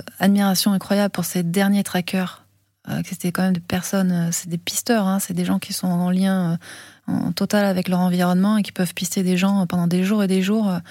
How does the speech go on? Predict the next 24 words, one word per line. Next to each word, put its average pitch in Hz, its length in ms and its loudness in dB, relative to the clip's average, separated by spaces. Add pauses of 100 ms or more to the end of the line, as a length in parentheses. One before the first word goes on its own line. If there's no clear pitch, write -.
(120)
sur - 140 -4
des 180 100 2
petits - 200 -2
détails, 208 540 2
euh, 180 300 0 (560)
dans 175 220 0
le 175 60 4
sol, 214 420 4
ils 185 80 -2
peuvent 175 200 0
lire, 202 380 2
euh, 165 140 -2 (340)
les, 175 180 -6
les 175 220 0
éléments, 196 320 4
quoi. 175 240 -2 (640)
Et 180 80 0
donc, 208 220 2
fascinée 220 500 2
par 190 160 -2
ces 185 180 -2
hommes 196 140 4
du 190 100 2
bush. 196 400 -2